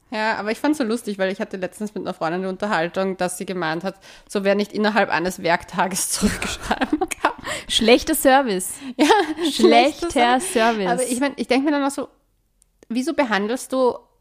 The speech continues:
Speaker 1: Menschen, mit denen du Sex hast oder haben willst, anders als Freunde?
Speaker 2: Guter Punkt. Ich hab jetzt erst mit einer Sexualmedizinerin ein Interview gehabt für einen
Speaker 1: Mhm.
Speaker 2: Newsartikel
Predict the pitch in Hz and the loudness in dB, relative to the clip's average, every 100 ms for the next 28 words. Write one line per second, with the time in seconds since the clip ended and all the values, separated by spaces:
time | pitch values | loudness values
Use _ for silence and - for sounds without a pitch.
0 | _ 202 196 190 233 220 202 190 190 196 | _ -2 -2 -2 -2 -2 -2 -4 -4 -4
1 | - 175 - - 185 - 190 190 156 170 | -4 -4 -4 0 0 0 -6 -2 0 -2
2 | - 170 196 254 - 185 185 214 - 185 | -6 -6 -6 -6 -2 -2 0 -2 -4 -8
3 | - 165 160 185 185 - - - - - | -10 -4 -2 -2 -4 -6 -8 -10 -14 -20
4 | _ - 247 262 - 202 196 214 240 220 | _ 2 4 4 4 2 2 -2 -4 -2
5 | 214 208 208 202 196 185 180 170 190 190 | -2 0 0 0 -2 -4 -4 -2 -2 -4
6 | 185 202 190 190 - 240 233 175 - 196 | -4 -4 0 -2 2 0 0 -6 -4 -6
7 | - 202 196 208 208 240 - 175 - 190 | -4 0 2 0 -4 -10 -12 -16 -10 -4